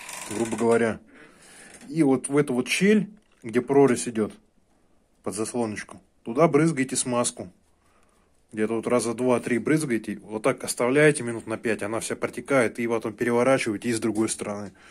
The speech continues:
И всё. Так, вот, ребята, в общем,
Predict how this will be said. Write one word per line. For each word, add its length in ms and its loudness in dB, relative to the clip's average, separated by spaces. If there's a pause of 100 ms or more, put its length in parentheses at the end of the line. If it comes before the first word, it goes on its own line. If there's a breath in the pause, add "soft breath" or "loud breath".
(800 loud breath)
И 80 -4
всё. 120 -2 (1400 loud breath)
Так, 300 0
вот, 240 0
ребята, 380 0
в 120 0
общем, 320 0